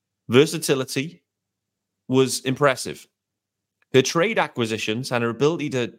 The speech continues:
to make win, at least win-win, if not win-lose for the other team, was impressive. Free agent signings, very poor. <laughs> Really poor.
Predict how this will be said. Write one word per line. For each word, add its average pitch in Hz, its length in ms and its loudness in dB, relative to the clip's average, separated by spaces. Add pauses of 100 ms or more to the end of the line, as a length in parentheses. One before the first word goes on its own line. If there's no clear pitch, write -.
(100)
to - 220 -4 (300)
make 127 480 0
win, 143 540 -2 (180)
at 143 140 -2
least 175 320 -2
win-win, 143 840 0 (280)
if 143 220 0
not 135 280 0
win-lose 131 540 -2
for 117 100 -4
the 117 140 -2
other 110 140 -6
team, 113 560 -6 (920)
was 120 200 4
impressive. 110 560 -4 (1080)
Free 139 180 4
agent 220 340 -2
signings, 185 760 -2 (1040)
very 120 520 2
poor. - 380 -4
<laughs> - 880 2
Really 160 320 0
poor. 123 400 0